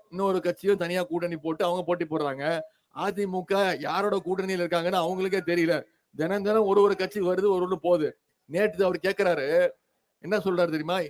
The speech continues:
இன்னும் நம்மளை பார்த்து கேக்குறாரு, திமுக கூட்டணி தலைவரை பார்த்து கேக்குறாரு,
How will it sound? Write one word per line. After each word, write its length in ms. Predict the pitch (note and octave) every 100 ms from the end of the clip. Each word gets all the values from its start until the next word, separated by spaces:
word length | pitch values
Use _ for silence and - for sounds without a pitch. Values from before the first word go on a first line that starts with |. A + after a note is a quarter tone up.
| -
இன்னும் 340 | C#3+ F#3 G#3
நம்மளை 220 | E3+ F#3 G3
பார்த்து 320 | G3+ G3 G3
கேக்குறாரு, 360 | F3+ E3+ D3+ A#2
திமுக 340 | F#3 F#3+ F3
கூட்டணி 340 | D#3 D#3 D#3 F3
தலைவரை 320 | D#3+ F#3 F3+
பார்த்து 320 | E3 D#3+ D#3
கேக்குறாரு, 480 | D3 C#3+ C3 C#3